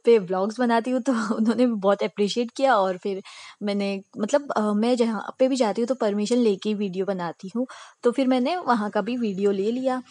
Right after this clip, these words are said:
और फिर हम वहाँ से निकल चुके थे। अब गोल्ड का हमारा जो भी लेना था, वो काम हो गया था अल्हम्दुलिल्लाह, तो हमने सब चूज़ कर लिया था और बनवाने दे दिया था। तो अभी हमें मिला नहीं ये गोल्ड, और मैंने क्या-क्या ख़रीदा, मैंने क्या-क्या लिया अपने लिए,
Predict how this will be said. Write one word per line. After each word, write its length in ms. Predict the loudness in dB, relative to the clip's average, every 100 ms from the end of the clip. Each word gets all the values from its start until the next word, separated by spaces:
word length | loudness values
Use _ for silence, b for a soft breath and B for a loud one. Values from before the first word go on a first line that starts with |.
| B B 0
और 180 | 2
फिर 220 | 2 2 0
हम 140 | 2
वहाँ 240 | 2 2
से 140 | 0 0
निकल 320 | 0 0 -2
चुके 280 | -2 -2 -2
थे। 160 | 0
अब 260 | 0 -2 -4
गोल्ड 320 | -6 -2 -2 -2
का 140 | -2
हमारा 540 | -2 -2 0 0 -2 -6
जो 280 | -4 -2 0
भी 160 | 0
लेना 340 | 0 0 0 0
था, 160 | 0
वो 220 | 0 -4
काम 300 | -6 -4 -2
हो 200 | -2 0
गया 200 | 2 0
था 120 | 2 0
अल्हम्दुलिल्लाह, 680 | 0 -2 -4 -4 -4 -6 -6 B B B B
तो 160 | -2 0
हमने 300 | 0 0 0
सब 140 | -2 -4
चूज़ 280 | -2 -2 2
कर 180 | 2 2
लिया 240 | 4 2
था 140 | 2
और 80 | 0
बनवाने 480 | 0 -2 -2 -2 -4
दे 160 | -4 -4
दिया 260 | -2 -2
था। 160 | -2 -2
तो 180 | 2 2
अभी 400 | 2 -2 0 0
हमें 260 | 2 2
मिला 280 | 2 2 0
नहीं 260 | 2 2 2
ये 60 |
गोल्ड, 280 | 0 -2 -2
और 220 | 0 0
मैंने 300 | -2 -2 0
क्या-क्या 400 | 2 2 2 -2
ख़रीदा, 460 | -2 0 0 2 2
मैंने 320 | 2 2 0
क्या-क्या 360 | 0 -2 2 0
लिया 380 | 2 2 2
अपने 420 | 0 -4 -2 2 2
लिए, 260 | 2 -4